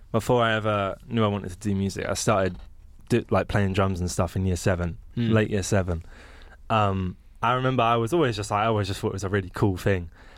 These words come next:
Speaker 1: Like, I'd see, like, you know, r-, random musicians at, like, I might be on holiday or something, or,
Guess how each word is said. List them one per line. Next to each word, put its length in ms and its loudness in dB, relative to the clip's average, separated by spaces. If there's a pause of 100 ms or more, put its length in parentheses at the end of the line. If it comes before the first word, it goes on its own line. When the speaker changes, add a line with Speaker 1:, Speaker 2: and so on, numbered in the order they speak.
Speaker 1:
Like, 220 0
I'd 120 0
see, 200 2
like, 340 2 (540)
you 120 0
know, 240 4
r-, 160 2
random 320 2
musicians 500 2
at, 120 2
like, 220 0
I 40 4
might 160 2
be 80 2
on 100 2
holiday 380 2
or 100 -2
something, 560 0 (200)
or, 100 2